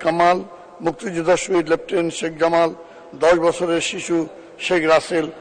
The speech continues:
বঙ্গবন্ধুর দুই পুত্রবধূ সুলতানা কামাল, রোজি কামাল, জামাল, বঙ্গবন্ধুর একমাত্র ছোট ভাই মুক্তিযোদ্ধা শেখ আবু নাসের, শেখ ফজলুল হক মনি ও তার অন্তঃসত্ত্বা স্ত্রী আরজুমণি, কৃষক নেতা বঙ্গবন্ধুর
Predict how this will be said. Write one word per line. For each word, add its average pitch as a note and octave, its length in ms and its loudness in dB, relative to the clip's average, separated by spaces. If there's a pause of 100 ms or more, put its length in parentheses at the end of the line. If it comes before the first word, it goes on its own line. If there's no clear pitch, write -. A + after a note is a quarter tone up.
(300)
বঙ্গবন্ধুর E3+ 560 2 (120)
দুই E3 240 0
পুত্রবধূ D#3+ 540 -2 (480)
সুলতানা F3+ 380 0
কামাল, D#3+ 320 2
রোজি D3+ 420 -4
কামাল, D3+ 220 -2 (120)
জামাল, D3+ 280 2 (480)
বঙ্গবন্ধুর E3 520 4
একমাত্র D#3+ 560 2
ছোট F#3 140 -8 (120)
ভাই D#3 160 6 (500)
মুক্তিযোদ্ধা F3 600 2 (120)
শেখ F3+ 300 0
আবু F3 140 0
নাসের, F#3 400 2 (480)
শেখ F#3+ 240 4
ফজলুল F#3+ 340 2
হক F#3 200 4
মনি G3 200 2 (540)
ও - 20 -4 (120)
তার G3 160 4 (100)
অন্তঃসত্ত্বা F#3 540 -2 (120)
স্ত্রী - 220 -6
আরজুমণি, F3+ 540 2 (440)
কৃষক F#3+ 300 2 (100)
নেতা F3+ 240 2
বঙ্গবন্ধুর F3+ 600 2